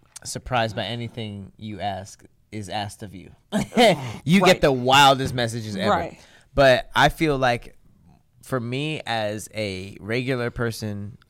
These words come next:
Speaker 1: um, who transitioned into this world of entertainment and comedy and all that stuff,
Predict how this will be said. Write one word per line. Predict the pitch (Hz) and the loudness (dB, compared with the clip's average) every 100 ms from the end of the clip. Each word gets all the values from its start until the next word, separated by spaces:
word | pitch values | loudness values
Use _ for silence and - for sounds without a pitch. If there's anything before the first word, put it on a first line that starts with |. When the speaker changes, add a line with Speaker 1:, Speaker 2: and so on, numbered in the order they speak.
| - | -12
Speaker 1:
um, | 95 92 76 73 62 _ _ - | -10 -8 -10 -16 -20 _ _ -10
who | 113 107 104 95 92 101 _ _ _ _ _ | -6 -6 -6 -8 -10 -14 _ _ _ _ _
transitioned | - 135 127 120 120 117 117 110 | -10 -6 -4 -4 -6 -8 -10 -12
into | 107 107 | -12 -10
this | 104 107 - | -10 -12 -8
world | 113 113 | -6 -4
of | 113 | -4
entertainment | 117 110 - 117 113 113 117 | -6 -6 -6 -6 -6 -6 -8
and | 104 107 | -10 -10
comedy | - 110 113 110 | -6 -6 -4 -4
and | |
all | 110 110 | -4 -4
that | 110 - | -6 -6
stuff, | - 117 | -4 -4